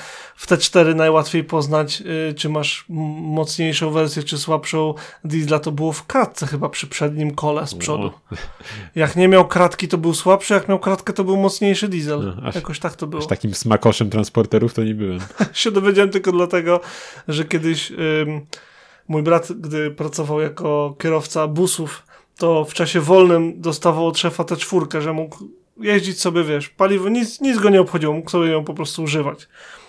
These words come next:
Speaker 1: A on wtedy wyjeżdżał praktycznie, jak tylko się serwis busa skończył.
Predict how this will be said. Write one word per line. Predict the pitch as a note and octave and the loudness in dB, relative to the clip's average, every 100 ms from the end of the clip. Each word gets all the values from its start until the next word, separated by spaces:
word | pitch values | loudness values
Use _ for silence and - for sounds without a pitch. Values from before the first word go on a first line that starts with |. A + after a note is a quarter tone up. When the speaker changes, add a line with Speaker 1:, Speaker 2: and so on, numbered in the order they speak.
| _ - | _ -4
Speaker 1:
A | |
on | E3+ | -2
wtedy | E3 F#3 F3 | 4 6 6
wyjeżdżał | F3 F3 E3+ | 6 4 2
praktycznie, | E3+ F3 - D3 F3 E3 D#3+ D3+ - _ _ _ | 0 -2 -4 -2 0 2 0 -4 -10 _ _ _
jak | - D#3 | -4 -4
tylko | D#3+ E3+ F3 | -2 -2 -2
się | D#3 | -4
serwis | D#3+ E3+ E3 D#3+ | 0 0 0 -4
busa | D#3 - D3 | -6 -6 -8
skończył. | - D3+ D3 | -8 -8 -10